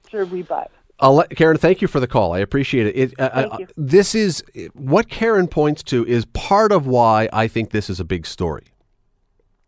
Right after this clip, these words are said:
Speaker 2: Part of this, in my mind, part of this is the details of this story and trying to get to the bottom of, because if, if, if what is alleged is true, it is a very big deal.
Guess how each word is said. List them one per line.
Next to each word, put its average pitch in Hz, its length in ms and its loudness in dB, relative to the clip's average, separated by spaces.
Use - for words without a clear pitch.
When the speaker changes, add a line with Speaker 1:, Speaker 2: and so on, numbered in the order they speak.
Speaker 2:
Part 247 260 2
of 190 100 -4
this, 110 320 -2
in 156 120 2
my 143 200 4
mind, 120 320 0
part 220 240 2
of 196 140 2
this 135 300 -2
is 135 320 0
the 127 140 -2
details 113 640 0
of 104 260 -2
this 107 160 -2
story 110 580 2
and 127 120 0
trying 151 220 2
to 143 60 2
get 131 160 0
to 123 80 -2
the 113 80 0
bottom 113 400 4
of, 98 200 0
because 131 320 -2
if, 220 240 0
if, - 460 -4
if 202 300 -2
what 196 240 2
is 185 100 2
alleged 131 460 0
is 113 100 0
true, 117 260 2
it 104 80 0
is 117 220 0
a 110 80 2
very 101 240 0
big 87 220 -4
deal. 78 280 -8